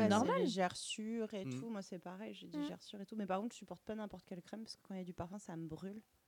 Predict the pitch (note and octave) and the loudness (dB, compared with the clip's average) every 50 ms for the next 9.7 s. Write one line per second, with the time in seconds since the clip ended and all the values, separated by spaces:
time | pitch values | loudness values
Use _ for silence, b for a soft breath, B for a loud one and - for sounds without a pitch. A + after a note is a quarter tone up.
0 | _ _ _ _ _ _ _ _ _ _ _ _ _ _ _ _ _ _ _ _ | _ _ _ _ _ _ _ _ _ _ _ _ _ _ _ _ _ _ _ _
1 | _ - C3 B2+ - - _ _ _ - - - - F#3 F3 F3 E3+ E3+ - - | _ -4 -4 -4 -4 -4 _ _ _ -20 -8 0 2 4 6 6 6 4 2 2
2 | F#3+ F3+ F#3 - - - G#3 G3 G3 F#3+ A3 C4+ - C4 G3+ G#3+ G3+ G#3 G#3 G#3 | 0 0 0 0 2 2 4 6 6 6 4 4 4 4 4 4 4 4 2 2
3 | - G#3 G#3 G#3 G#3+ - - C4 B3+ A3 G3 F#3+ - - F#3+ F#3+ G3+ G3+ G3+ F#3+ | 2 0 2 2 0 2 2 4 4 4 4 2 -2 -2 -4 -4 -4 -4 -4 -2
4 | F3+ F3 F3 F3+ F3+ F3+ F3 F3 F#3 F3 G3 G3 G3 G3 G#3+ A3+ A#3+ A#3+ A#3+ A3+ | -2 -2 -2 -2 0 0 0 -2 0 0 2 4 4 4 4 2 2 2 2 0
5 | G3+ F#3+ F#3+ F#3 F#3 F#3 F3+ F3+ F3+ F3+ F3+ F3 F3 F#3 G3 E3+ F#3 A3 G#3+ A3 | 0 0 0 0 -2 -2 -2 -4 -4 -6 -6 -6 -4 -4 -2 0 2 2 2 2
6 | A3 G3+ F3 G#3+ G#3+ G3+ G3 G3+ G3+ - - B3 A#3+ C4 C4+ C4 A#3 G3+ F3 E3 | 2 0 2 2 4 6 6 4 4 2 0 2 4 4 4 4 4 4 2 0
7 | E3+ E3 E3 D#3 F3 D#3+ D#3+ - - F3+ - F#3 F3+ F3+ F#3+ G3+ A3+ A#3 A3 G#3+ | -2 -4 -4 -4 -6 -8 -8 -6 -6 -4 -2 -2 0 0 2 4 6 6 4 4
8 | G3 F3+ F3 F3+ F#3 F#3+ F3+ F3 E3 D#3+ A#2 A#2+ F3+ F3+ - F3 F3 F3+ F3+ F#3+ | 2 0 2 2 2 2 2 2 0 0 0 0 -2 -2 -2 0 0 0 2 2
9 | F#3+ G3 F#3+ F#3 F3+ F3+ F3+ E3+ - F#3+ F#3 G3 G3 | 2 2 2 2 2 0 -2 -2 -2 -2 -2 0 0